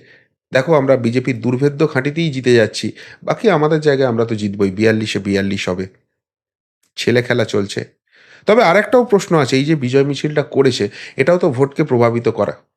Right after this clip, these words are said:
এটা কি সত্যিই করা যায়? নির্বাচন কমিশন কি এর বিরুদ্ধে কোনো স্টেপ নেবে, নাকি এই শাসক দলের সায়েন্টিফিক রিগিংয়ের কাছে জনগণের যে সাংবিধানিক অধিকার, সেটা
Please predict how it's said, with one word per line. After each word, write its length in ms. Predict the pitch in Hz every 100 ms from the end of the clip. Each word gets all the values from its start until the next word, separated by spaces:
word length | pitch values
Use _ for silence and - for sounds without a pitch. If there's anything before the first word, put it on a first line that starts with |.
| _ -
এটা 160 | 131 143
কি 80 |
সত্যিই 360 | 151 147 - 160
করা 260 | - 123 113
যায়? 260 | 123 120 - _ _ _ _ -
নির্বাচন 420 | 117 127 135 147
কমিশন 340 | 147 147 143 151
কি 200 | - 139
এর 200 | 123 147
বিরুদ্ধে 300 | 160 165 160
কোনো 200 | 160 156
স্টেপ 260 | - 147 143
নেবে, 380 | 151 139 110 _ _ _ _ _ -
নাকি 460 | 117 127 139 107 - _ _ _ _ -
এই 260 | 143 180 165
শাসক 300 | 156 143 156
দলের 360 | 151 156 151
সায়েন্টিফিক 580 | 151 135 131 135 139 131
রিগিংয়ের 460 | 117 120 131 127 120
কাছে 420 | 123 120 139 - _ _ _ _ 113
জনগণের 720 | 98 123 131 151 170 170 131 117 - -
যে 440 | 107 131 131 113 - _ _ _
সাংবিধানিক 720 | - - 139 165 170 165 160
অধিকার, 280 | 120 123 131
সেটা 280 | 113 104